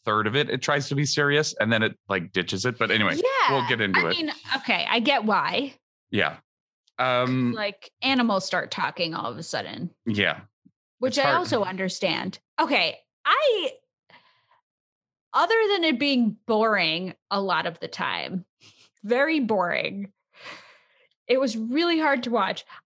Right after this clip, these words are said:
Speaker 2: I kinda liked it and <laughs> didn't expect to.
Speaker 1: Yeah. I,
Speaker 2: Huh.
Speaker 1: when it started, I had high hopes, and then the movie really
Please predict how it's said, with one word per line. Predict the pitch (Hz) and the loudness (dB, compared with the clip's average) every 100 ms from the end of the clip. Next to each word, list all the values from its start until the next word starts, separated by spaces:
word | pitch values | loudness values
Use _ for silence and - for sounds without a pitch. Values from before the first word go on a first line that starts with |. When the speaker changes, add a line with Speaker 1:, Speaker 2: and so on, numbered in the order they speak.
| - | -4
Speaker 2:
I | 480 480 539 539 587 539 539 | -2 0 2 4 4 4 2
kinda | 226 | -2
liked | - - | -4 -12
it | - - _ _ - | -20 -20 _ _ 2
and | 269 302 330 - - | 4 2 -2 -10 -2
<laughs> | - - - - - - _ 240 | 0 0 -4 -14 -16 -20 _ 0
didn't | 302 403 381 | 0 2 0
expect | 339 - - - 392 - - | 0 -2 -6 0 0 -2 0
to. | 214 247 - - _ _ _ - - _ - | 2 2 -2 -14 _ _ _ -10 -10 _ -4
Speaker 1:
Yeah. | 107 104 98 - _ _ _ - | 0 2 0 -6 _ _ _ -4
I, | 104 127 160 185 196 196 | 0 2 2 2 0 2
Speaker 2:
Huh. | 196 220 240 - _ _ _ _ - | 2 0 -4 -12 _ _ _ _ -6
Speaker 1:
when | 123 139 | 0 0
it | 127 | 0
started, | - - 147 170 160 147 | -2 0 2 2 2 2
I | - 110 123 | 2 2 0
had | 123 113 113 | 0 -2 0
high | 113 110 | 0 0
hopes, | 113 92 - | 0 -2 -2
and | 101 | 0
then | 104 104 | 2 2
the | 101 | 2
movie | 104 104 107 | 2 2 0
really | 95 98 92 90 85 | 0 0 0 0 -2